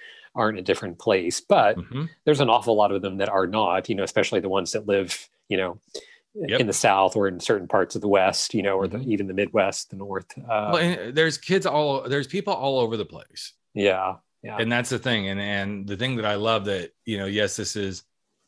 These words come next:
Speaker 2: it's a story about younger gay men, but it's always interesting when I have an author like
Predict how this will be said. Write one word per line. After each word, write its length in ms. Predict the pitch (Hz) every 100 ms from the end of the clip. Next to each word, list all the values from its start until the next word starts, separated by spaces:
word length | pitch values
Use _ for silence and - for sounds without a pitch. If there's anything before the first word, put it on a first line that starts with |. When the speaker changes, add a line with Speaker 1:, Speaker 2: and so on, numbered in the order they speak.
| _ _ _ _
Speaker 2:
it's 200 | 120 135
a 100 | 123
story 480 | - 139 135 131 120
about 480 | 113 110 104 101
younger 1000 | 107 107 98 101 120 120 135 143 156 151 _ -
gay 320 | 120 127 131
men, 640 | 123 110 117 156 170 160 - _ - 98
but 340 | - 110 104 - _ _ _ - _ _ _ _ _ _ _ _ _ _ _ -
it's 160 | 117
always 280 | 147 165 143
interesting 500 | 147 139 131 135 113
when 120 | 117
I 60 | 110
have 180 | 113 110
an 60 |
author 360 | 98 104 107 107
like 260 | 92 92